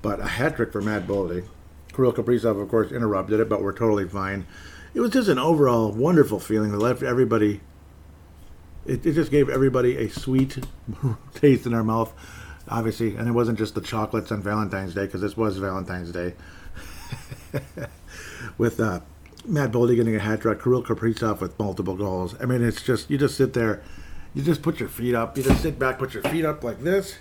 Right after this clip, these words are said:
and you're just like, "Oh my, you know, the future here is so bright." It is so bright. Not only do you have Kirill Kaprizov, but now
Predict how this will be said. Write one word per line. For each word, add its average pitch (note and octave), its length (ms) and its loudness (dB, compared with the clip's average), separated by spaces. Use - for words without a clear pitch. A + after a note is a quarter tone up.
and C3 100 -4
you're C3 100 4
just C3+ 240 0
like, A2+ 220 0
"Oh C3 160 0
my, F#2 340 -2
you B2 80 -2
know, A2 300 -2
the C3 80 -6
future D3 300 4
here G#2 160 -2
is E2+ 100 -10
so F#2+ 240 -10
bright." D#2 380 -12
It B2+ 100 -2
is A2+ 140 -4
so B2+ 240 0
bright. F#2 280 -4
Not G3 160 2
only F3 160 6
do B2+ 80 2
you B2+ 40 4
have A2+ 140 0
Kirill A2+ 180 2
Kaprizov, F#2 580 -6
but G#2 120 -4
now A2+ 380 -2